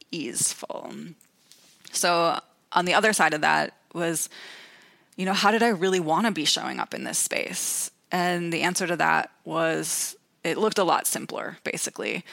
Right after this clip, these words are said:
There was little to no editing, no show notes as blog posts, much shorter shares. Even the idea of, like, just sharing my newsletter content in a different way sounded really appealing.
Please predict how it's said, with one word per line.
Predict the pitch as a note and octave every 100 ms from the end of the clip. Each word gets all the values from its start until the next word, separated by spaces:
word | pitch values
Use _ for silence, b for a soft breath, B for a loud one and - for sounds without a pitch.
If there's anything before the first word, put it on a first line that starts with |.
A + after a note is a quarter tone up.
| B B
There | D#3+
was | D#3+ D#3+
little | F#3 F3
to | D#3
no | E3 D#3 -
editing, | G#3+ F#3+ E3 D#3 D#3+ - -
no | F3 F3+ F3+ G3
show | F#3+ - -
notes | B2+ C#3+ -
as | - -
blog | - -
posts, | - - - - - - -
much | E3+ F#3 - -
shorter | - D3+ - D#3
shares. | - - - - F3+ - B B B B B _ -
Even | G#3 G3+ G#3+
the | G#3+
idea | G3 F3+ F3+
of, | E3+ D#3+
like, | D#3+ -
just | - F#3 G3 -
sharing | - - E3 F3+ F#3 F#3
my | F3
newsletter | E3+ E3 G3+ A3+ D#3 D#3
content | - - D#3 - D#3 D#3
in | E3
a | D#3
different | D3 D#3+ D#3 -
way | F3 F#3+ E3
sounded | E3 - D3+ D#3 D#3
really | D#3 E3
appealing. | E3+ B3 C#4+ D#3+ G#2 G#2+